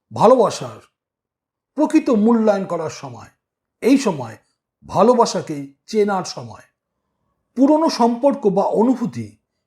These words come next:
ফিরে পাওয়ার সময়। এই সময়কে সঠিকভাবে কাজে লাগাতে পারলে জীবনে প্রেম ভালোবাসার সঠিক মূল্যায়ন করা সম্ভব হবে।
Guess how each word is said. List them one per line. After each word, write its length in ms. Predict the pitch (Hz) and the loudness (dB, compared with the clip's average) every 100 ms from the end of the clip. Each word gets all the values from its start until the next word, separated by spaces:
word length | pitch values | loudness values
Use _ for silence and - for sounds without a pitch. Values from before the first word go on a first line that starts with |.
| _ | _
ফিরে 280 | - 277 247 | 0 2 2
পাওয়ার 300 | 208 170 147 | 0 -4 -6
সময়। 420 | - 123 107 _ - _ _ _ _ _ | -10 -16 -20 _ -20 _ _ _ _ _
এই 180 | 208 294 | 4 4
সময়কে 480 | 269 233 247 254 196 | 2 -2 -2 -2 -2
সঠিকভাবে 680 | 180 - 226 302 285 262 269 | -4 -4 -2 -2 -4 -4 -4
কাজে 260 | 220 190 208 | -2 0 2
লাগাতে 320 | 220 233 254 | 2 0 -2
পারলে 400 | 233 170 120 104 101 _ _ _ _ _ | -2 -2 -4 -10 -18 _ _ _ _ _
জীবনে 480 | 151 160 262 247 175 147 - | -6 2 4 4 0 -6 -10
প্রেম 220 | - 262 320 | -4 -2 -2
ভালোবাসার 580 | 247 208 208 196 - 170 | -4 -2 0 -2 -2 -6
সঠিক 400 | - 240 247 302 233 | -6 -6 -2 -2 -2
মূল্যায়ন 460 | 196 220 220 208 | -2 0 2 0
করা 200 | 180 185 214 | -2 -6 -6
সম্ভব 340 | 226 180 131 | -8 -8 -10
হবে। 240 | 117 98 | -12 -16